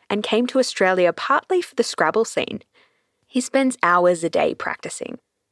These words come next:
Mostly it brings joy, but sometimes not. "It's also frustrating as hell," he says. "Doing the useless the hard way, that's how it should be described."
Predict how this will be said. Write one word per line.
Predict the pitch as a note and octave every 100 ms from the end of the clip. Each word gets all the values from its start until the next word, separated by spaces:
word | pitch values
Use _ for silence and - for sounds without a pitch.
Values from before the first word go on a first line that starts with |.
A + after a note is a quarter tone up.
| _ _ _ _ _ -
Mostly | A3+ C#4 D4+ C#4
it | A#3
brings | G3 F#3+ F#3
joy, | - E3+ F3 C4
but | B3+ G3 -
sometimes | - G#3 C4+ C4+ B3+
not. | F#3+ A#3 - - _ _ _ _ _ _ _ _
"It's | G#3+ -
also | A3 A3+ - A#3
frustrating | - - - F3+ - - F3+ E3+ E3 E3
as | D#3
hell," | - D#3+ D3+ - - - _ _
he | -
says. | D#3+ D#3+ D3 D#2 - - _ _ _ _ _ -
"Doing | G3 B3 C#4+ C#4
the | A#3+
useless | F#3 F3 F#3 F#3+ - G3+ G3
the | - D#3 - E3+
hard | D#3 D#3
way, | D3+ B2 F2 - - _ _ _
that's | F#3 F#3 -
how | D#3+
it | A2
should | - D3+
be | C#3
described." | - - - - C2 -